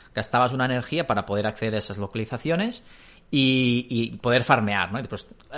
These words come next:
el típi-, el loop es, te vas a una, a, a una, a un escenario, una localización, farmeas ahí todo lo que puedas, vuelves a la base y con ese farmeo, pues bueno, o crafteas nuevas armas, o bueno, y al final es, el loop es, es el mismo, ¿no? Farmear, matar monstruos, coger cosillas,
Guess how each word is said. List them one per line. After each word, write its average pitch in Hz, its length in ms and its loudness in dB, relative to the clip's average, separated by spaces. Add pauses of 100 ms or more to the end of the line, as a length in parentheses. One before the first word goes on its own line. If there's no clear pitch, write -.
(120)
el 147 120 -2
típi-, 151 220 2
el 139 120 6
loop 185 180 8
es, - 420 6
te 120 100 -2
vas 127 160 4
a 139 40 0
una, 135 140 4
a, 127 180 2
a 120 180 2
una, 120 340 0
a 123 80 -2
un 117 140 -2
escenario, 127 360 -4
una 117 120 -2
localización, 113 720 -2 (260)
farmeas 120 520 0
ahí 156 240 0
todo 127 140 -2
lo 120 120 0
que 117 80 -2
puedas, 151 360 0
vuelves 113 240 -2
a 117 40 -2
la 120 100 2
base 170 380 0 (320)
y 117 80 -8
con 110 160 -2
ese 113 160 -2
farmeo, 113 360 0
pues 107 160 -6
bueno, 101 240 -6
o 98 80 -12
crafteas 104 440 -6
nuevas 110 180 -2
armas, 147 640 0 (300)
o 101 480 -2
bueno, 107 220 -2
y 107 80 -4
al 104 80 0
final 117 240 0
es, 127 120 -2
el 123 120 -2
loop 120 140 0
es, 127 120 0
es 113 160 -6
el 107 120 -4
mismo, 95 220 -8
¿no? 120 200 -2
Farmear, 131 580 4
matar 113 300 0
monstruos, 175 500 0
coger 117 280 -4
cosillas, 175 520 -2